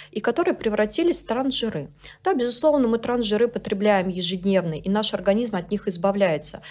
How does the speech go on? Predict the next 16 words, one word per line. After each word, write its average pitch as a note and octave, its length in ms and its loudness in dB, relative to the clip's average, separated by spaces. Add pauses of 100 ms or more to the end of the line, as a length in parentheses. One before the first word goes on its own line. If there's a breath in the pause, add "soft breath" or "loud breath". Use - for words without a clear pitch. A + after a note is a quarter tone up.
(180 loud breath)
Но F#3+ 60 2
если A#3+ 320 2
мы G#3 120 4
едим A3 400 2
только G3+ 420 4
жиры, F#3+ 420 2 (260 loud breath)
из A3 120 -4
чего A#3+ 380 6
же C#4+ 120 2
будут F#3 380 2
производиться A3 680 2
гормоны? G#3 640 2 (420 loud breath)
Ведь G#3 300 2 (120)
все - 240 0
стероидные F#3 560 0
гормоны, A3+ 580 0